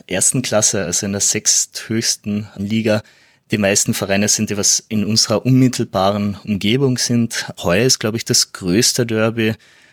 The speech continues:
oh, gegen Ludmansdorf, Wildschoß, weil es auch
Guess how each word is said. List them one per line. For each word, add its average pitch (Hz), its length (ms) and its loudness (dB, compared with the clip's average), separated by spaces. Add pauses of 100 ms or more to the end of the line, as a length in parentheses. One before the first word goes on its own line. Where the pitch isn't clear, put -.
(240)
oh, 98 220 -2 (100)
gegen 101 340 0 (120)
Ludmansdorf, 165 1300 0
Wildschoß, 110 800 0
weil 104 100 -2
es - 120 0
auch 98 440 -2